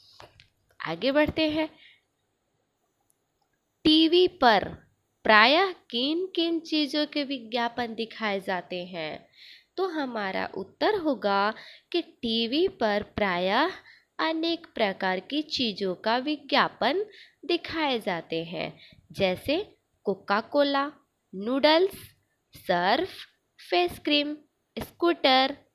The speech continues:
आदि। ओके, क्लियर? आइए आगे बढ़ते हैं। फेरी वालों से वस्तु लेने से क्या फ़ायदा है?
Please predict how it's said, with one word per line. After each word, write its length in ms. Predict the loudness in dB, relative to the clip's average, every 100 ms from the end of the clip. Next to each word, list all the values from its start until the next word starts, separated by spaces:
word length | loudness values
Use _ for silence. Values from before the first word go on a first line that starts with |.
| _ 0
आदि। 520 | 4 6 4 -2 -10 -12 _ _ _ _ _ _ _ _
ओके, 340 | -16 -6 -4 -4
क्लियर? 640 | -4 -2 2 4 4 2 -4 _ _ _ _ _ _
आइए 280 | -8 -4 -4 -4 -6
आगे 280 | -6 -6
बढ़ते 400 | 0 2 2 -2 0
हैं। 220 | -2 -4 -10 _ _ _ _ _ _ -20 _ _ _ _ _ _
फेरी 540 | -2 0 2 2 2 0
वालों 640 | 0 0 -2 -2 -2 -4 -6 _ _ _ _ _ _ _ _
से 240 | -6 -2 -2
वस्तु 520 | -2 -4 -8 -4 -2
लेने 460 | 0 -2 -2 -2 -4 -6 -12 _ _ _ _ _ -6
से 140 | -6
क्या 420 | -6 -4 -2 0
फ़ायदा 520 | -2 0 0 0 -4 -4
है? 260 | -6 -10